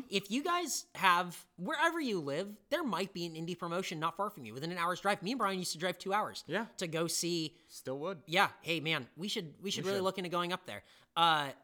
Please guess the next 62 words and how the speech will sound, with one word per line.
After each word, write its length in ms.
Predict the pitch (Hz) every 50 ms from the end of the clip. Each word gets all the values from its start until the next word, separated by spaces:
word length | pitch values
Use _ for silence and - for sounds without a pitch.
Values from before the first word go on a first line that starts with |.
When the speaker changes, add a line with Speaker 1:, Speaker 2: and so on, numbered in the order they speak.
| _ _ _ _ _ _ _ _ _ _ _ _ _ _ _ _ _ _ _ 196 202 202 170 - _ -
Speaker 1:
pro 240 | - 226 247 285
wrestling 440 | 294 226 208 - - 226 226 226 220 -
on 140 | 165 175 175
an 80 | 165 156
independent 500 | 147 160 170 170 170 170 156 170 160 127
level 380 | 127 131 135 151 180 175 165 - -
is 200 | 143 135 123 -
so 300 | - - - 156 151 147
much 260 | 151 143 139 - -
fun. 220 | - 120 107 101 95 85 123
Speaker 2:
Mm-hmm. 240 | 135 139 147 151 156
Speaker 1:
And 120 | 156 175 190
you 60 | 226
guys 140 | 262 262 254
should 120 | 277 233
definitely 300 | 220 226 226 247 240 233
look 180 | 220 214 202 -
up 140 | 220 214
to 60 | - 160
see 100 | - 175
if 80 | 160
there's 160 | - 170 147
anything 260 | 165 165 175 202 202 202
in 60 | 185
your 140 | 180 170 127
area 360 | 117 131 151 180 220 254 240 -
and 80 | 196 180
start 200 | - 247 240 -
keeping 280 | - 247 226 208 151
up 140 | 143 180 -
with 100 | 208 117
it. 160 | 107 90 - - -
Speaker 2:
You 160 | 117 123 123
Speaker 1:
'Cause 240 | - - 220 - -
Speaker 2:
should. 60 | - - -
Speaker 1:
a 80 | 180 190
lot 220 | 175 165 208 254
of 60 | 262
these 220 | 285 285 269 175 127
guys, 280 | 139 131 147 190 202 - - _ -
Mike 200 | - 151 151 -
Elgin, 340 | 95 107 131 131 156 156 165 - - _ -
I 120 | - 127
think 180 | - 180 156 127
that 140 | - 104 95
Brian 220 | 90 95 131 123
Cage, 260 | - - 123 135 131
a 60 | 120 110
lot 120 | 113 120
of 60 | 135
these 160 | 143 135 120
guys 220 | 104 101 113 117 110
are 60 | 107
gonna 140 | 101 104 104
be 120 | 101 101 101
in 80 | 95
W 200 | 92 98 101 101 98
W 200 | 98 95 92 92
E 120 | 92 90 -
Speaker 2:
Oh, 140 | 123 135 131
Speaker 1:
eventually. 100 | 127 117
Speaker 2:
yeah. 120 | 117 110